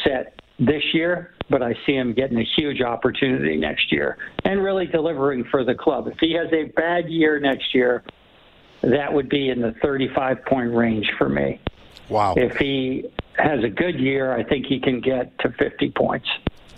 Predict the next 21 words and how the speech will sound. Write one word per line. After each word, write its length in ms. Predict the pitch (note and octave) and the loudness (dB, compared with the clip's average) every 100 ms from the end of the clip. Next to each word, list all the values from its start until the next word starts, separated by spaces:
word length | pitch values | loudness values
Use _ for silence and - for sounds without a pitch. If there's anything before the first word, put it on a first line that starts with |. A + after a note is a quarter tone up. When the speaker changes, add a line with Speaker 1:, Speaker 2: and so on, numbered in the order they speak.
| - - | -12 -2
Speaker 2:
There 160 | A2 | 0
you 40 | A2+ | 2
go. 120 | A#2 | 2
That's 220 | A#2 - | 0 0
Brian 320 | D3 C3 C3 | 0 0 0
Lawton, 400 | B2+ B2+ C#3 C#3 | 0 0 0 -2
the 300 | B2+ A#2+ A#2 A2 | 2 2 2 0
former 360 | C#3 C3+ B2+ | 0 2 2
head 160 | A2+ C3 | 0 0
of 120 | A#2 | 0
Octagon's 680 | B2 B2 C3 B2 B2 A2 - | 0 -2 -2 0 0 -2 -4
player 320 | - C#3+ C#3+ | 0 0 2
agency 640 | C3+ C3 B2 A#2 C#3 C3 | 0 -2 -4 0 0 0
and 100 | C3 | -2
general 260 | A2 B2+ B2 | -2 -2 -2
manager 360 | A#2+ C3 B2 A#2+ | -2 -2 -2 -2
of 60 | |
the 80 | A2 | -2
Tampa 320 | - C3 B2 | -4 -6 -6
Bay 160 | A#2+ A#2+ | -6 -6
Lightning. 400 | B2 C#3 B2+ | -4 -4 -6